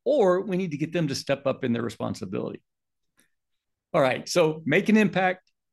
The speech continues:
choose your behavior intentionally, bring value to others, and see what changes it makes in your day and in your world. All right, that's it for today. I am over time,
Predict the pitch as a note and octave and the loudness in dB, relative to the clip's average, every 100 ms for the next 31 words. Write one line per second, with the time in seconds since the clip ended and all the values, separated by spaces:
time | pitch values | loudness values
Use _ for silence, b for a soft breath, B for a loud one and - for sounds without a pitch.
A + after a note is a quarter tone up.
0 | _ - - A3+ C4 C4 C4+ - F3+ F3+ | _ -6 0 4 4 2 -4 -6 2 2
1 | F3+ A#2 F3+ G3+ G3+ - D#3 D#3 - F#3 | 2 -2 -2 -2 -4 -4 -6 -4 -2 -2
2 | - C3+ C3+ D3+ D#3+ _ _ _ _ _ | -2 -2 -2 -4 -8 _ _ _ _ _
3 | _ _ _ - B2+ F#3 B3 B3 B3+ D#3+ | _ _ _ -2 4 6 8 6 4 -2
4 | C3 D#3 A3 G3+ G#3 F3 - E3+ E3 D#3+ | 0 2 4 4 2 0 -2 -2 0 0
5 | D#3+ D3+ C#3 - G3 D3+ E3+ E3 D3+ D3+ | -2 -6 -6 -4 -4 0 -2 -2 -2 0
6 | C3 A#2 C3+ A#2 A#2+ A2+ - - A#2+ A#2+ | 0 0 -2 0 -2 -2 -8 -2 0 2
7 | A2+ A#2 A2+ G#2+ A2+ A2 - D#3 G2+ G#2+ | 2 2 -2 0 0 0 -2 -2 0 2
8 | G#2 A2 G#2 F#2+ - A#2+ - _ _ _ | 0 0 -4 -6 -8 -12 -18 _ _ _
9 | _ C#3 B2+ G#2+ G#2+ E3+ F3 F#3 D#3+ D3 | _ -2 0 -2 0 0 2 0 0 2
10 | D#3+ D#3+ C#3+ B B B _ _ - D3 | 4 4 2 B B B _ _ -6 -2
11 | D#3+ D3 B2 - D#3+ D#3 - C3+ C#3 C#3 | 0 0 0 2 2 2 0 -2 0 0
12 | B2+ | -2